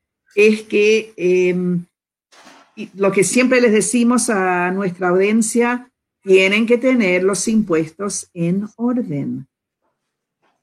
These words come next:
Eh, no se van a escapar de eso.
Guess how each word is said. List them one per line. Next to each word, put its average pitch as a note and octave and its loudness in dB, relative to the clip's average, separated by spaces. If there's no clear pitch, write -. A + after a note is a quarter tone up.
Eh, D#3 -2
no F#3 0
se G#3+ 0
van C#4+ 4
a C4+ 2
escapar F#3 -2
de C#3+ -2
eso. C3 -10